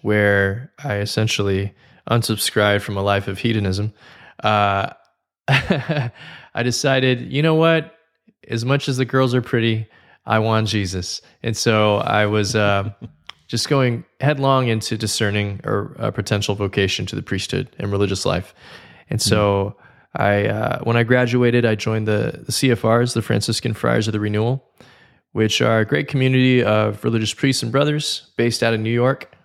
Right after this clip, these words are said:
Speaker 1: but they're international in a couple different countries now. And so I discerned for about three and a half years,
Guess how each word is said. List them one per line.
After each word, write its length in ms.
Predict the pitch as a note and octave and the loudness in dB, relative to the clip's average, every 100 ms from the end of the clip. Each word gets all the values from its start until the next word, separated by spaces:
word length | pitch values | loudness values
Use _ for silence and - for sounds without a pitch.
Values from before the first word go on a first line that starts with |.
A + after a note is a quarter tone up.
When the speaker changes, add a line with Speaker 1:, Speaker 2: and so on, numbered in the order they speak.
| - | -4
Speaker 1:
but 240 | A2 B2+ | -2 0
they're 380 | G#2+ G#2 G2+ A2 - | 0 0 -2 -6 -4
international 580 | C#3 A#2+ A2+ - G#2+ G#2+ | -2 0 0 0 -2 -4
in 60 | |
a 40 | G#2+ | -2
couple 240 | A2+ A2+ | -4 -4
different 240 | G#2 G#2 G2+ | -6 -6 -6
countries 320 | A2 A2 G#2 | -6 -6 -6
now. 240 | A2 G#2+ G#2 _ _ _ _ _ _ _ - | -4 -4 -8 _ _ _ _ _ _ _ -8
And 80 | A#2 | -2
so 160 | B2 | 2
I 80 | A#2 | 2
discerned 440 | A2+ A2+ D3 C#3+ C#3 | 0 -2 0 0 0
for 80 | A#2+ | 0
about 260 | A2+ G#2 | 0 0
three 140 | - D3 | 0 2
and 80 | |
a 40 | C#3 | 4
half 260 | C3 A#2+ | 4 2
years, 580 | C3+ C#3+ A2+ G#2+ A2 - | 2 2 4 2 -2 -6